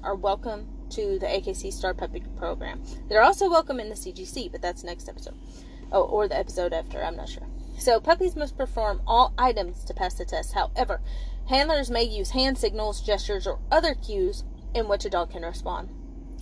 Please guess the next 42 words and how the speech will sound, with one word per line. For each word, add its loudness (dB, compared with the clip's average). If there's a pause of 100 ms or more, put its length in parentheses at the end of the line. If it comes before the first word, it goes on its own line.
(120)
So, 10
if 4
your 4
dog 6
is -2
deaf, 4 (380)
I 6
don't 4
expect 0
you -2
to -4
say, -2
"Sit," 0
and -6
the -2
dog -2
sit. -2 (420)
You -4
can -2
use -2
a 0
hand -4
gesture. -6 (520)
There 8
are 6
no 6
breed-specific 0
exceptions -2
to -4
the -2
test -4
requirement. -4 (260)
Uh, 8 (360)
for 8
example, -4 (920)
I 8
get 8
a 2
lot 10
of, 4
uh, 6
pugs. 0